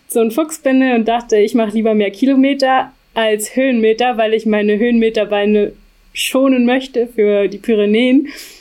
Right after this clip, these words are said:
Und das Massiv Central fahre ich die ganz flache Route und bin eigentlich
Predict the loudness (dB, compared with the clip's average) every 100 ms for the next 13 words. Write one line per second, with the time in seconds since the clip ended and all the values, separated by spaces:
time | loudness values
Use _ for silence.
0 | _ -4 -2 -2 -2 -4 -2 -2 -4 -4
1 | -4 -4 -2 -2 -4 -4 -4 -4 -4 -6
2 | -2 -4 -2 -4 -2 -2 0 0 2 0
3 | 2 0 -2 -8 _ -4 -2 -2 -2 -2
4 | -2 0 -2 -4